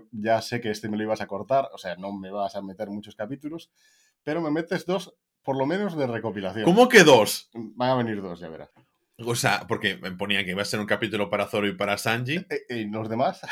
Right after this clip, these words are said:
Speaker 1: <laughs>
Speaker 2: ¿Cómo que los demás?
Speaker 1: Van a venir después, casi seguro. O
Speaker 2: O-
Speaker 1: lo van pausando así, no sé, pero
Speaker 2: O sea, no, no, no va a ser uno para Zoro y otro para Sanji, sino que va a ser uno para Zoro, Sanji,
Speaker 1: Sí.
Speaker 2: otro para, a lo mejor, Nami Usopp.
Speaker 1: Claro, no, no sé. O cuentan parte de lo que hizo la tripulación de,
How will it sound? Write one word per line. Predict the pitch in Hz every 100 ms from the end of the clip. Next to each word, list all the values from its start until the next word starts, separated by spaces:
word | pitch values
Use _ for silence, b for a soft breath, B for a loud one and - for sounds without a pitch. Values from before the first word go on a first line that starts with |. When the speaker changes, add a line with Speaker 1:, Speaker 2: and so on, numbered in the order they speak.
| - -
Speaker 1:
<laughs> | 127 123 - _
Speaker 2:
¿Cómo | - 120
que | 120
los | 98
demás? | 92 82 82 - 113
Speaker 1:
Van | 113
a | 104
venir | 98 92
después, | 87 113 104
casi | - 90
seguro. | 87 90 135 110 _ _ _
O | -
Speaker 2:
O- | 110
Speaker 1:
lo | 113
van | 127 131
pausando | 131 131 123 139 127 117
así, | 117 127 120 120 107
no | 120
sé, | 120 101 82
pero | 95
Speaker 2:
O | 95
sea, | 127
no, | 131 - 139 -
no, | 143 165 170
no | 170
va | 180
a |
ser | 180 170
uno | 151 151
para | 131 123
Zoro | 131 123
y |
otro | 120 113
para | 104 104
Sanji, | 123 104 80 -
sino | 107
que | 104
va |
a | 110
ser | 123
uno | 95
para | 92
Zoro, | 127 127
Sanji, | 156 160 170 190 180
Speaker 1:
Sí. | 143 120 107
Speaker 2:
otro | 127 123
para, | 123 113 113 113 113 113
a |
lo | 117
mejor, | 117 117 117 113
Nami | 117 120
Usopp. | 123 123 208
Speaker 1:
Claro, | 123 123 101 - _ _
no, | 117 117
no | 120 123
sé. | - 123 - _ _
O | 110 110
cuentan | - 127 120 110
parte | 117 110
de | 104
lo | 104
que |
hizo | 107 107
la |
tripulación | 101 95 98 95 107 98
de, | 92 90 85